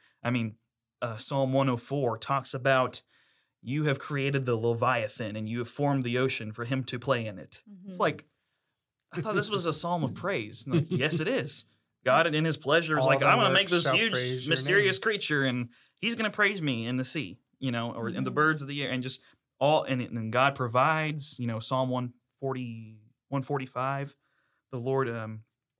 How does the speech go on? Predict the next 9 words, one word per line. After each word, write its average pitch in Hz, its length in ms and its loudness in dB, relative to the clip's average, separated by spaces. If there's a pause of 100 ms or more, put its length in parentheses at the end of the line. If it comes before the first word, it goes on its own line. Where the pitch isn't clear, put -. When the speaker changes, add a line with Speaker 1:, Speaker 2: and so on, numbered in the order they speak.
(280)
Speaker 1:
provides 131 460 0
and 117 140 -4
feeds 135 440 -6
all 120 200 -2
the, 120 100 -10
all 117 220 -6
of 117 80 -10
his 113 140 -6
creatures, 165 760 -8